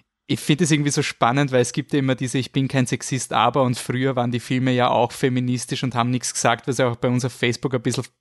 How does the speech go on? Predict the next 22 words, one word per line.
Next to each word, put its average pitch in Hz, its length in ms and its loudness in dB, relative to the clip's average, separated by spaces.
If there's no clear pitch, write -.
abgebrannt, - 600 0
also 123 340 -2
losgegangen 123 680 -2
ist. 135 180 -2
Und - 100 -10
ich 127 80 -4
finde 147 180 2
es 143 60 -2
aber 143 100 2
so 143 80 2
interessant, 135 440 0
dass 135 80 -6
sie 147 80 -6
diese 131 160 0
Leute 131 240 2
immer 131 160 2
auf - 60 -6
die 131 100 -4
gleichen 120 280 0
zwei, 120 280 -2
drei 123 180 0
Filme 135 460 -6